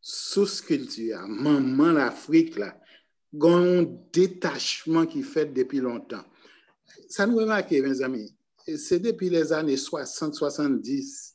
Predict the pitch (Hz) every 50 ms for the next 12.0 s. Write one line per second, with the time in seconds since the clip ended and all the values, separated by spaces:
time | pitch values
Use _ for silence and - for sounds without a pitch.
0 | _ _ _ _ _ _ _ _ _ _ _ _ _ - 160 156 156 - - -
1 | - _ - 180 156 156 156 156 156 160 165 160 - 156 165 160 156 156 147 139
2 | - - - 135 135 135 127 123 117 - _ _ _ _ _ _ _ - 135 131
3 | 147 147 143 147 - 131 131 135 127 123 - - - 120 117 120 156 202 202 170
4 | 165 123 131 139 139 135 135 127 127 - 143 135 - - - - 131 110 - -
5 | 165 214 233 196 165 139 117 120 - - 127 113 110 104 - 135 135 - _ _
6 | _ - - - 131 127 131 131 135 131 135 139 131 139 131 123 123 139 165 220
7 | - 143 143 135 151 131 127 131 131 123 123 120 - - - _ _ _ _ _
8 | _ _ _ _ - 170 147 - - 143 135 131 131 131 131 127 123 120 120 -
9 | - _ _ _ _ _ _ _ _ 214 - 180 160 143 139 135 139 135 170 147
10 | 143 - 135 127 120 123 127 131 127 123 123 - - _ _ _ - 123 123 123
11 | - 135 131 131 131 123 123 113 110 - 123 117 - - 127 120 113 120 139